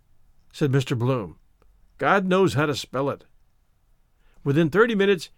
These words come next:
Henry Williams was out of business, and Mister Bloom stood on the brick sidewalk with Mister Cooley, who held in his hand the signed and attested deed.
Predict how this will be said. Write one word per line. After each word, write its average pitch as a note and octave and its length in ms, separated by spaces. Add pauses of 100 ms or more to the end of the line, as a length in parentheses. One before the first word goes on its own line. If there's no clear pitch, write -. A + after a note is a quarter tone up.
(100)
Henry G3 260
Williams F#3+ 360
was C#3 180
out D3 160
of D#3 80
business, D#3 400 (280)
and C3+ 120
Mister E3 220
Bloom G3 380
stood F#3+ 180
on F#3+ 80
the D3+ 80
brick F#3+ 220
sidewalk F3 540
with C#3 100
Mister D3+ 280
Cooley, D3+ 520 (220)
who B2 100
held E3 240
in G3+ 60
his F3+ 120
hand E3+ 240
the C#3+ 60
signed F#3 560
and G3+ 100
attested F#3 520
deed. C#3+ 420